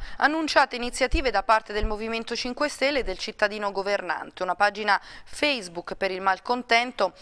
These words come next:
decisi ad azioni clamorose anche i semplici cittadini che non vogliono rinunciare a perdere l'importante struttura.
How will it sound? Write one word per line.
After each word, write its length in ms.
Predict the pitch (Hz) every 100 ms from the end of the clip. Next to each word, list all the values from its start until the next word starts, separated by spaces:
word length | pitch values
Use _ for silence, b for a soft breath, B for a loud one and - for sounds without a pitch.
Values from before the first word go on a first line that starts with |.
| B B B
decisi 580 | 196 233 - 285 214 220
ad 100 | 196
azioni 440 | 202 - 269 233
clamorose 500 | - 330 240 285 233
anche 220 | 214 214
i 40 | 220
semplici 400 | 302 269 202 202
cittadini 560 | 247 - 262 285 202
che 120 | -
non 160 | 190 214
vogliono 480 | 262 226 170 175 185
rinunciare 680 | 233 339 359 - 160 - 190
a 80 | 220
perdere 540 | - 143 - 165 180
l'importante 880 | 247 320 - 214 - 180 165 - 185
struttura. 720 | - - 196 - 160 -